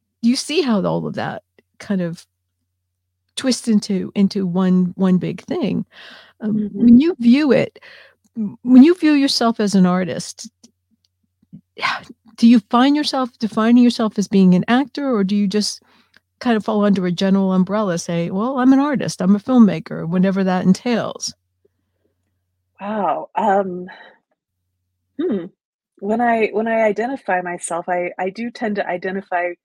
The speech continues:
Speaker 2: primarily as an actor, but then I think as an actor, um, you, you have a lot more opportunities, the more skills you have. Um,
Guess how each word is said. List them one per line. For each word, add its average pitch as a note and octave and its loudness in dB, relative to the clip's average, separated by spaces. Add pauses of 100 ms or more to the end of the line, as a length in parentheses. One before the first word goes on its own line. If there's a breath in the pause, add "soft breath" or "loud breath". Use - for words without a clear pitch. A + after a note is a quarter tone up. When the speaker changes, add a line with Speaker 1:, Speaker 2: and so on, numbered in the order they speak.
(560)
Speaker 2:
primarily G3+ 0
as F3 -8
an D#3+ -16
actor, E3+ -10 (180)
but F#3+ -8
then F#3 -6
I F3+ -6 (160)
think G3 -6 (500)
as G3+ -4
an G3 -8
actor, G3 -4 (540)
um, F3+ -6 (1200)
you, G3 -10
you G#3 -10
have A#3 -4
a G#3+ -2
lot G3+ -2
more G#3 -4
opportunities, F#3+ -8
the F#3 -10
more F#3 -8
skills F3+ -10
you G3+ -8
have. F3 -8 (720)
Um, E3 -8